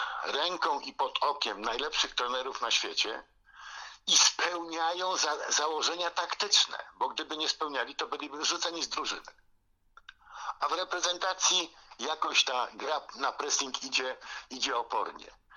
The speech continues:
Czyli coś tutaj nie grało. I ja uważałem, no i ja uważałem, że Zbyszek Boniek, zresztą to powiedziałem publicznie, kiedy przedłużył z Jurkiem Brzęczkiem, którego notabene ja popierałem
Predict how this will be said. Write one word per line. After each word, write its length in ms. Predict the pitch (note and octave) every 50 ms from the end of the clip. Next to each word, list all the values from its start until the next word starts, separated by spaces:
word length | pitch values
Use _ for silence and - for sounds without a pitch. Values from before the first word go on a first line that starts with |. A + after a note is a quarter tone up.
| - - -
Czyli 280 | - - C3 C3 C#3+ C#3+
coś 320 | - - F3 F#3+ - -
tutaj 460 | - F3+ F3 - F3 E3 D#3+ D#3 D3 - - - -
nie 160 | C3 D3 C#3+ C3
grało. 560 | C3+ A2+ G2 - - - - - - - _ _ - - - - - - - - - - - -
I 200 | C3+ C3+ C3+ C3+
ja 200 | C#3 C#3+ E3 E3
uważałem, 880 | D#3 D#3+ C#3+ D3+ C#3 C3+ C#3 D3 C3+ C3 C3 C3+ C#3+ C#3+ D3+ C#3 B2+ B2 - - D3+
no 120 | E3+ F3
i 300 | F#3+ G3+ G3+ F#3+ F3 C#3+ A#2+ - -
ja 160 | D3 D3+ D#3 E3
uważałem, 600 | F3 E3 D#3+ E3+ D#3+ E3 D#3+ D#3+ E3 E3 D#3 C#3+
że 160 | C3+ C#3 C#3+
Zbyszek 420 | - - E3+ D#3 - E3 D#3+ C3 A#2+
Boniek, 360 | D3+ D3+ D3 C3+ A#2+ A2+ A#2
zresztą 280 | C#3 C3+ - C#3 C3+
to 120 | C3 D3 C#3+
powiedziałem 480 | - C#3 C3+ C3+ B2+ B2+ C3+ C3 C3
publicznie, 460 | B2+ B2 A#2 A2+ - E3 D#3 - C3 A#2
kiedy 240 | - A#2+ A2+ A#2
przedłużył 720 | A2+ - - B2+ B2 - C3 D#3+ G3+ G#3 - C#3+ B2+ A2 G2+
z 60 | -
Jurkiem 420 | - - F3 F3 - E3 D#3 C3+
Brzęczkiem, 520 | C3 - D3 D3+ D3 - - - D3+ - -
którego 460 | - - C#3 C3 C3+ C3+ B2+ C3 B2+
notabene 580 | C3 B2+ B2 - B2+ A2+ A#2+ C#3 D3 D3+ C3+ B2+
ja 220 | A#2+ C#3 D3+ -
popierałem 880 | - D#3+ D3 - - C#3 C3 C#3 D#3 F3+ F3+ C#3 G2 - - - -